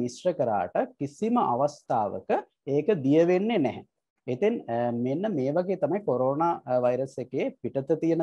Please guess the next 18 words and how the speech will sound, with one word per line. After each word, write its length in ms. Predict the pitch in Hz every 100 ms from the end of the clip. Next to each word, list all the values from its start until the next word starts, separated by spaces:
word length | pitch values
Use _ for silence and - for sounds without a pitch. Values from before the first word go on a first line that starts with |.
| 160
තෙල් 240 | 117 113 135
ස්තරය 460 | - - 147 107 95 214 - _ - 135
අපි 140 | - 123
වතුර 240 | 117 151 160
දැම්මට 360 | 147 131 127 156 - 139
දියවීමක් 580 | 135 139 131 123 117 - 233 139
ජලයත් 340 | 120 127 - 123
එක්ක 80 | 139
මිශ්‍ර 240 | 120 - 123
වීමක් 220 | 120 -
සිද්ධ 240 | 151 127 151
වෙන්නේ 220 | 190 208
නැහැ. 240 | 160 - - - -
නමුත් 340 | 165 220 226
ඔයාලට 320 | 165 175 175
මේ 160 | 190 202 135 120
දෙවෙනි 300 | 131 185 233
පින්තූරෙන් 640 | 190 160 151 151 151